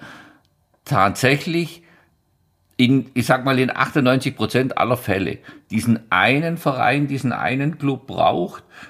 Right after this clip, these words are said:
von dem er Anhänger ist. Das, da kann sich ja niemand, äh, so richtig davon frei machen. Der Weg zur Objektivität, den gehen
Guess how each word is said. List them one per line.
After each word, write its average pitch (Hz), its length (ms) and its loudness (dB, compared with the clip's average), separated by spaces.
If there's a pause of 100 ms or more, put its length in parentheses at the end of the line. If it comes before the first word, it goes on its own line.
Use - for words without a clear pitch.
von 120 280 4
dem 127 180 4
er - 160 0
Anhänger 95 640 -2
ist. - 240 -12
Das, - 240 -8
da 92 140 2
kann 120 220 0
sich - 180 -6
ja 117 80 4
niemand, 135 480 0
äh, 113 680 0
so 117 140 -2
richtig 135 300 -2
davon 123 320 0
frei 123 280 2
machen. 90 320 -4
Der 85 140 0
Weg 143 240 0
zur - 140 -2
Objektivität, 110 1080 -4
den 135 220 4
gehen 135 280 4